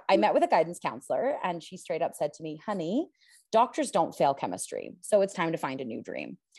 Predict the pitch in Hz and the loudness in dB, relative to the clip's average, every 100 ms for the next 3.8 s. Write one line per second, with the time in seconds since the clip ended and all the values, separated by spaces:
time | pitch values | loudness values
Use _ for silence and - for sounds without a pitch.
0 | - _ - - 220 214 311 - 220 202 | -20 _ -2 4 6 6 4 2 0 2
1 | 196 - 170 160 160 151 165 254 254 233 | 0 -2 0 0 -2 -4 -4 -4 -2 0
2 | 208 185 175 160 156 - 165 160 156 151 | 0 -2 -2 -2 -2 -4 -2 -2 0 -2
3 | 156 - 160 151 143 143 143 143 | -4 -4 -2 0 0 -2 -4 -8